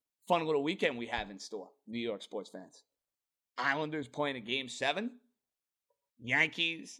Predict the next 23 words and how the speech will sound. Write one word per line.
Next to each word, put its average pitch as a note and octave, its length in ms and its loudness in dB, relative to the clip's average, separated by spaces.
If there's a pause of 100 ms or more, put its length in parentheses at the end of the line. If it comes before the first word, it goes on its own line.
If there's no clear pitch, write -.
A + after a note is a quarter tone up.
and A#2+ 120 -6
the G#2+ 40 -8
Red A#2+ 240 0
Sox - 540 2
with B2 120 -4
a G#2 40 -6
whole D3+ 220 4
lot D#3 180 8
on D3+ 120 4
the C#3+ 60 2
line D3 240 6
in D3+ 60 -2
the C#3+ 80 0
American C#3+ 360 2
League C#3+ 140 -2
East. F#3+ 240 4
We're - 160 -4
even - 120 -4
gonna A#3 120 0
get G#3+ 200 2
to A3 60 -2
the G3+ 60 0
Mets, A#3+ 440 4